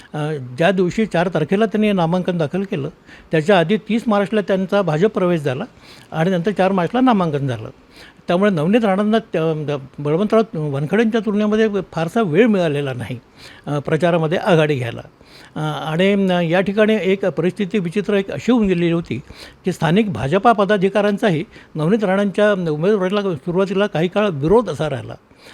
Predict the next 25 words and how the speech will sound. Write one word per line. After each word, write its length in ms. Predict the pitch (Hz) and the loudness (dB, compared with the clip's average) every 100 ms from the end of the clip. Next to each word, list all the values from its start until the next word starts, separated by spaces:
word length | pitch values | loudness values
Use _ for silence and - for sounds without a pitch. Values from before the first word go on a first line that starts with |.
| - _ | -20 _
पण, 140 | 180 185 | 0 2
अ, 100 | 170 | 0
पक्षश्रेष्ठींनी 800 | 151 - 147 214 190 185 202 202 | -4 -6 -4 -2 0 0 -2 -2
त्याच्यामध्ये 560 | 190 180 185 180 185 185 - - - | -2 0 0 0 0 -2 -10 -20 -6
तडतोडी 540 | 156 143 196 208 196 160 | -4 2 4 4 0 -4
केल्या, 440 | 143 190 202 139 - - - - | -2 0 2 0 -4 -18 -16 -4
सगळ्यांना, 720 | 160 180 180 175 160 165 151 | 0 0 0 -2 -2 -4 -6
अ, 40 | 139 | -4
सोबत 260 | 170 165 | -2 -2
बसवलं 460 | 175 165 156 233 131 - - - - | 0 -2 0 -2 -4 -10 -18 -20 -8
आणि 300 | 151 180 185 | -2 0 0
मग 280 | 180 196 220 | 2 0 2
लोकांनी, 460 | 190 190 196 202 | 0 2 0 0
अ, 300 | 233 240 208 180 | -4 -4 -6 -6
इथल्या 220 | 147 202 | -2 0
भाजपच्या 440 | 156 143 220 - | 0 0 -2 0
लोकांनी 380 | 180 175 170 196 339 | 0 0 -2 -2 -6
नवनीत 360 | 262 156 165 190 | -6 -4 -2 -2
राणांचं 320 | 165 165 156 | -2 -4 -4
काम 240 | 208 170 147 | -2 -2 -2
करणं 220 | 160 294 - | -4 -6 -2
कबूल 220 | 277 226 | 2 2
केलं. 240 | 147 123 - - - - - - | 0 -4 -8 -14 -20 -20 -20 -4
तर 100 | 208 | -2
अ, 140 | 143 | 0